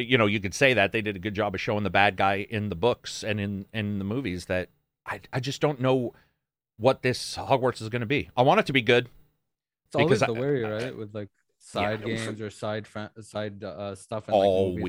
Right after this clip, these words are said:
Speaker 1: Always.
Speaker 2: shows. It's like, there's the potential where you're just gonna be playing or watching, and you're just gonna be thinking about the actual, "Oh, I miss Harry Potter,"
Speaker 1: Or it can
Speaker 2: "Oh,
Speaker 1: be
Speaker 2: I miss
Speaker 1: better.
Speaker 2: Voldemort,"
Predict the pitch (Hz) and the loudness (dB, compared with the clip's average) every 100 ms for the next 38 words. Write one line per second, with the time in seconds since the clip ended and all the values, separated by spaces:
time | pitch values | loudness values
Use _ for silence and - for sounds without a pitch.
0 | 78 71 107 113 131 120 - 104 - _ | -6 -10 -8 -6 -6 -10 -8 -10 -10 _
1 | _ - 120 127 117 113 113 123 139 147 | _ -8 -6 -6 -8 -10 -8 -6 -6 -4
2 | 135 123 120 113 104 - 110 110 110 117 | -4 -2 -2 -2 -6 -8 -10 -10 -6 -6
3 | - 120 123 123 113 101 110 - 139 160 | -4 -4 -4 -4 -4 -4 -4 -4 -6 -6
4 | - 113 107 110 110 107 - 123 117 110 | -8 -8 -8 -8 -10 -10 -10 -10 -10 -10
5 | 107 - 87 101 - 101 98 92 90 - | -10 -10 -10 -10 -12 -10 -8 -10 -12 -20
6 | - - 143 131 120 123 - 123 110 107 | -14 -4 0 0 -2 -6 -6 -6 -6 -4
7 | 107 165 190 226 226 226 202 247 220 208 | 2 6 6 6 4 6 6 6 4 2
8 | - - 107 104 104 | -2 -20 -20 -20 -16